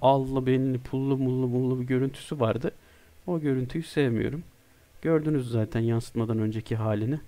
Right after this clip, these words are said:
nasıldı. Şimdi arkadaşlar üstümüzde millet kara büyü zırh var sanacak. Hatta ben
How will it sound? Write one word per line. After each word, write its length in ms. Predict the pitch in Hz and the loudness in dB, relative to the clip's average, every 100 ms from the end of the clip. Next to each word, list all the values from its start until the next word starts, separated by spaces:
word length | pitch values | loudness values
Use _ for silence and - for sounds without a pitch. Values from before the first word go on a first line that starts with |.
| - | -8
nasıldı. 560 | 117 113 - 110 110 170 - - - - - - | -4 -4 -4 -6 -4 -6 -8 -20 -20 -20 -20 -20
Şimdi 560 | - - 147 123 147 160 - - - - - | -18 -2 0 2 2 0 -4 -20 -20 -20 -2
arkadaşlar 540 | 123 123 131 117 - 127 | 0 4 2 2 0 -4
üstümüzde 480 | 123 117 107 117 | -2 -2 -2 0
millet 320 | 113 113 131 - | 0 2 -2 2
kara 280 | 120 117 | 4 4
büyü 160 | 107 135 | 2 -2
zırh 280 | 120 117 107 | 0 -2 -2
var 100 | 98 | -4
sanacak. 500 | - 107 98 - - - - - - - - - - - - | -4 -4 -4 -8 -12 -20 -20 -20 -20 -20 -12 -4 -2 0 0
Hatta 360 | - - 135 | 2 4 6
ben 160 | 147 | 4